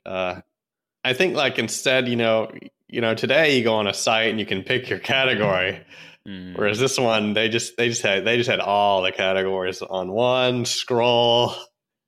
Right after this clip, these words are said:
Speaker 1: You just, you just look at the scroll and you go across, like, "Oh, yeah, there's, there's my thing. I'm gonna, you know, do what I do to this hieroglyphic here."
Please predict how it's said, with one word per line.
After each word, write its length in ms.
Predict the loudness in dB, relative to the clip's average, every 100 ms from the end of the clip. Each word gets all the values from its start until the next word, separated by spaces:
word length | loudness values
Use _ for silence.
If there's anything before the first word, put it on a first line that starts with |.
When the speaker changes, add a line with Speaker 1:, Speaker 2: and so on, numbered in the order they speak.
| -4
Speaker 1:
You 140 | 0
just, 280 | 0 0 -4
you 80 | -4
just 500 | -2 -2 -6 -10 -10
look 300 | -4 -2 -4
at 140 | -8
the 60 | -8
scroll 500 | -6 -2 0 0 -2
and 80 | -6
you 120 | -6
go 160 | -4 -4
across, 460 | -4 -2 -2 -2
like, 140 | -2 0
"Oh, 280 | 2 0 0
yeah, 200 | -2 -2
there's, 360 | -4 -6 -8 -16 _ _ _ -14
there's 180 | -12 -6
my 240 | -2 0
thing. 440 | 0 0 0 -2 -4 _ _ _ _ _ _ _
I'm 200 | -10 -8
gonna, 320 | -4 -4 -4 -6 _ _ _ _ _ _ -14
you 80 | -10
know, 180 | -10 -10 _ _ -6
do 120 | 0
what 120 | 2 2
I 100 | 2
do 300 | 2 2 2
to 160 | -2
this 200 | -4 -4
hieroglyphic 640 | -2 -2 -2 -4 -4 -4 -4
here." 440 | 0 2 2 2